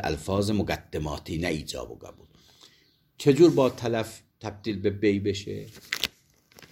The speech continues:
می‌فرماید هل تسیر مع ذهاب العین بیعن، آیا این معاطات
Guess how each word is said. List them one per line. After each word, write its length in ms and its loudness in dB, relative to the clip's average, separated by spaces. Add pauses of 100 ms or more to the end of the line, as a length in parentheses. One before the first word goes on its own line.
(920)
می‌فرماید 680 4
هل 520 4 (100)
تسیر 640 0 (760)
مع 360 4
ذهاب 680 4
العین 520 4
بیعن، 760 0
آیا 280 6
این 180 4
معاطات 640 2